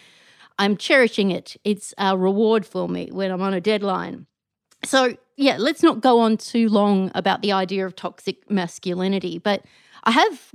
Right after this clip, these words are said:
gone and read a lot of stuff about it. And I was particularly, you know, 'cause this word toxic is one I've Googled just to see how it was changing, you know, and as we heard before, uh, there was a forty-five percent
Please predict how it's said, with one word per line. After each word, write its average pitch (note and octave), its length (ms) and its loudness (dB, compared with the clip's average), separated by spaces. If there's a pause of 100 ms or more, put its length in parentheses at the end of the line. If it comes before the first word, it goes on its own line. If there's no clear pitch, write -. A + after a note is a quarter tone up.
gone A3+ 220 6
and G3+ 200 2
read F#3+ 380 0
a F#3+ 80 -2
lot F#3 160 4
of E3+ 80 -4
stuff - 280 -2
about F#3+ 300 0
it. F3+ 80 -6
And F#3+ 120 -2
I - 20 0
was A3 160 -4
particularly, A3 920 -2 (140)
you A#3+ 140 -4
know, G#3+ 80 -2
'cause A#3+ 160 -6
this B3 160 -2
word C#4 320 -2
toxic - 420 -8
is E3+ 120 -6
one F#3+ 160 0
I've F3 220 -4
Googled G3 460 -2
just F#3 200 -8
to - 60 -8
see F#3 340 -6 (380)
how G3 340 4
it F#3 100 -6
was G3 300 -4 (380)
changing, E4+ 720 2
you F#3+ 100 -4
know, F#3+ 120 0
and G#3+ 280 2
as F3+ 240 0
we F3+ 120 -2
heard F3 280 -2
before, F3+ 540 -6 (320)
uh, F#3 240 0
there F3+ 160 -4
was F#3+ 140 -8
a E3+ 120 -4
forty-five F#3+ 840 0
percent F#3 420 -6